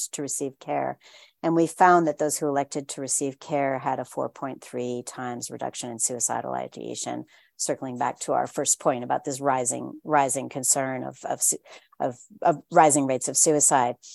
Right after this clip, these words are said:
So using technology in this fashion to deliver quality care,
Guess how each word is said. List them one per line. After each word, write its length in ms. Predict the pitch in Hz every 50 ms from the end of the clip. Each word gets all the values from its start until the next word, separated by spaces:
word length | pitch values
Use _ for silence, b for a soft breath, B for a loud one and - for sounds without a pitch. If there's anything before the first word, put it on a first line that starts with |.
| B B B B B
So 160 | - - 247
using 400 | 240 220 240 277 277 320 294 254
technology 600 | - - 208 185 - 185 160 160 160 160 160 170
in 100 | 160 147
this 160 | 147 143 - -
fashion 420 | - 143 139 135 - - 147 139
to 160 | - - -
deliver 360 | - 151 143 139 139 131 139
quality 440 | 131 - - 139 131 135 139 139 127
care, 440 | - - - 147 135 139 151 170